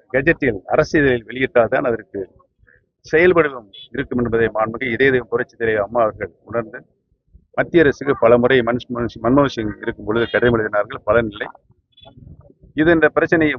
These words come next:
உச்ச நீதிமன்றம் எடுத்து சென்று வாதாடி போராடி காவிரி நடுவர் மன்றத்தினுடைய இறுதி தீர்ப்புக்கு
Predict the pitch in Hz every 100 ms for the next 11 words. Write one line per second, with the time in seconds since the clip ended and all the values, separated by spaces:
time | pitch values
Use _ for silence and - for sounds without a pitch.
0 | 127 - 170 143 131 120 110 123 - -
1 | 113 131 113 117 113 110 - 113 107 95
2 | - _ - - - - _ _ _ -
3 | 139 170 165 147 127 127 156 143 131 -
4 | 123 117 117 151 143 120 113 95 127